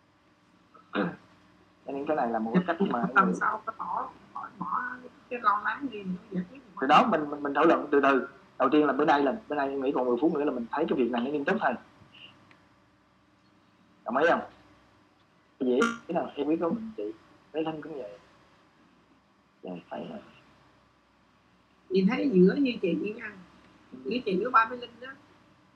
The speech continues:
Speaker 2: chị rất lo lắng.
Speaker 1: Ừ.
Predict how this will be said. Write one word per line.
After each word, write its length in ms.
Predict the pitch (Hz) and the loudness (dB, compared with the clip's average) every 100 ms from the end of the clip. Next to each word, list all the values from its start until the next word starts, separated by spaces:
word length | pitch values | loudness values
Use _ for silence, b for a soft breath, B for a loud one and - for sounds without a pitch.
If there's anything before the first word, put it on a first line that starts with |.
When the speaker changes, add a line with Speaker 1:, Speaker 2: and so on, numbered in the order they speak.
| _ _ _ _ _ _ _ _ _ _ | _ _ _ _ _ _ _ _ _ _
Speaker 2:
chị 240 | 170 170 214 | -14 -12 -10
rất 180 | 320 277 | -12 -6
lo 160 | 233 | -6
lắng. 240 | 240 254 311 - - - _ - | -4 -8 -12 -20 -20 -20 _ -16
Speaker 1:
Ừ. 300 | 139 139 151 | -12 -10 -12